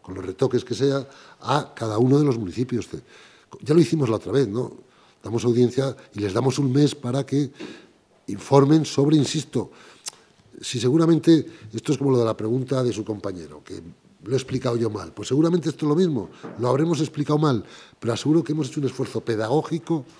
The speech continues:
seguro que se puede hacer mucho mejor, seguro, terrible, pero desde antes de aprobarse el proyecto, y hemos recorrido todo el territorio porque entendíamos que era fundamental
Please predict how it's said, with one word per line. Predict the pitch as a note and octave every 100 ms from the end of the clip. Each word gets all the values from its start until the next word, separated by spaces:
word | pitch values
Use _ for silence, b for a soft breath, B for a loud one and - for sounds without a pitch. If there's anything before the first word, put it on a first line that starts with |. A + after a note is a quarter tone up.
| b b b b b b b - - -
seguro | - D3+ F#3
que |
se | D3
puede | C#3+ C#3+
hacer | D3+
mucho | C#3+ A#2+
mejor, | G#2 - -
seguro, | - C3+ G2+ - b b b b b b b b _
terrible, | B2 B2 E3+ C#3 G2 E2 - -
pero | - C3
desde | C3+ A#2
antes | E3 F3+ E3+
de | F3+
aprobarse | E3 D3+ D#3+
el | F3
proyecto, | C#3+ B2 C3+ - D3 F#2+ b b b
y | A#2+
hemos | D#3+
recorrido | F3 - D3 F3
todo | D#3+
el | E3+
territorio | - C3+ C#3 D#3+ C#3+
porque | A2+ A2
entendíamos | G#2+ A#2+ C#3+ D#3+ D3+
que | D#3+
era |
fundamental | D3+ C3+ A#2+ A2+ - C#3+